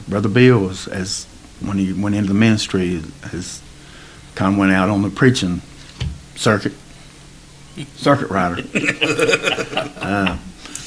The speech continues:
but Brother Mac and, uh, Sister Sheila and Sister Sharon goes with us all the time now. And, uh,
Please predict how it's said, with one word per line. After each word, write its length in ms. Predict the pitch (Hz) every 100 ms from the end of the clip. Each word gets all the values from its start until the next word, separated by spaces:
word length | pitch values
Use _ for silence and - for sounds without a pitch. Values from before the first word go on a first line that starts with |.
| -
but 260 | 95 - - - - - -
Brother 220 | 107 127 127
Mac 460 | 127 143 139 -
and, 320 | 110 113 107
uh, 200 | 107 101 95 - - - - - - -
Sister 340 | - 123 -
Sheila 420 | 104 - 127 113 98
and 100 | 95
Sister 240 | 110 98
Sharon 460 | - 127 123 92 85
goes 220 | 90 95
with 180 | 92 -
us 140 | 87
all 160 | 87 85
the 80 | -
time 320 | 90 87 92
now. 400 | 110 107 90 95 - - - - - - - - -
And, 360 | - 101 104 104
uh, 200 | 101